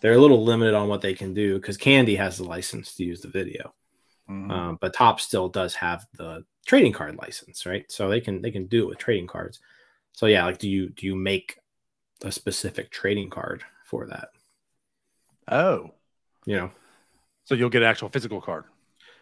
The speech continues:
Speaker 1: No, like a,
Speaker 2: Potentially.
Speaker 1: like a digital, like a digital
Speaker 2: Oh, okay. So you mean digital too.
Speaker 1: version of
Speaker 2: Okay.
Speaker 1: the card,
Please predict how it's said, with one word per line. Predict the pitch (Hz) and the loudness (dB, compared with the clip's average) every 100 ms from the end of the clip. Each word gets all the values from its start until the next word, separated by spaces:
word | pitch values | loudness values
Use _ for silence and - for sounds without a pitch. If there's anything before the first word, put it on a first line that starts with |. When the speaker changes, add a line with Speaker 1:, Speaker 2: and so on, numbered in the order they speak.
| _ - | _ 4
Speaker 1:
No, | 123 | 4
like | 123 | 4
a, | |
Speaker 2:
Potentially. | - 123 110 - 113 | 0 0 0 -2 -4
Speaker 1:
like | 95 | -6
a | _ _ | _ _
digital, | 120 101 95 | 4 4 -2
like | 90 95 | -8 -12
a | |
digital | 85 104 95 90 90 - _ - | -2 -2 -2 -8 -10 -18 _ 4
Speaker 2:
Oh, | 180 143 | 6 8
okay. | 127 104 82 | 4 0 -6
So | 123 | -6
you | |
mean | 117 | -6
digital | 90 87 85 | -6 -8 -8
too. | 92 - | -6 -8
Speaker 1:
version | - | -10
of | 82 | -14
Speaker 2:
Okay. | |
Speaker 1:
the | - | -14
card, | - 78 | -14 -14